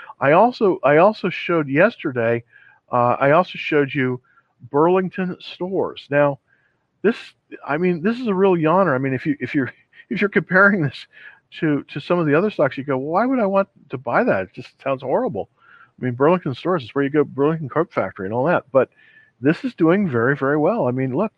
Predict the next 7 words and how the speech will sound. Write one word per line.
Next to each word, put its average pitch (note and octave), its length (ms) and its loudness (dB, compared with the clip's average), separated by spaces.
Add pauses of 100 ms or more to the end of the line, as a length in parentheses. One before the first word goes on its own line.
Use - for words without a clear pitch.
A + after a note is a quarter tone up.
after C#3+ 340 -2
hours, D#3+ 340 0
it's C#3 220 -10
up. C#3+ 240 0 (640)
Uh, A#2 240 -2
it's C3 240 -6
right B2+ 500 0